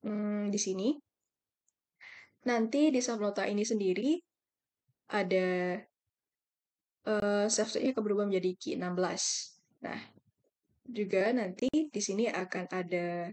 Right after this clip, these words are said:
suatu frame, kami membuat frame untuk bagian kiri dan bagian kanan. Self nota frame ini untuk menyimpan notanya, dan self Q R frame ini untuk menyimpan Q R-nya.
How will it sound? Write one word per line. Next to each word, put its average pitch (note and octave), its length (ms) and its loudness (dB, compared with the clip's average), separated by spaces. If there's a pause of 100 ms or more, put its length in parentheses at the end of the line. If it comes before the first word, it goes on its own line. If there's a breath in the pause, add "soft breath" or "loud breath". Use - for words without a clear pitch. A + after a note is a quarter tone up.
(140)
suatu G#3+ 480 -2
frame, F#3+ 480 -4 (160)
kami F#3 240 -6
membuat F#3 320 0
frame G3+ 320 0
untuk F3+ 320 -4
bagian F3+ 320 -2
kiri F#3+ 240 -2
dan F#3 80 2
bagian F3+ 240 0
kanan. F3+ 400 -6 (1120 loud breath)
Self G3+ 240 0
nota G3+ 180 0
frame A3+ 300 2
ini C4+ 160 6
untuk A3 240 0
menyimpan F#3 560 -4
notanya, F3+ 720 -2 (240)
dan F3 160 0
self C4+ 400 0
Q - 160 -4
R F#3+ 240 -2
frame G3 320 -4
ini A#3 60 2 (100)
untuk F#3+ 240 -6
menyimpan G3 720 -4
Q - 160 -6
R-nya. F3+ 480 -6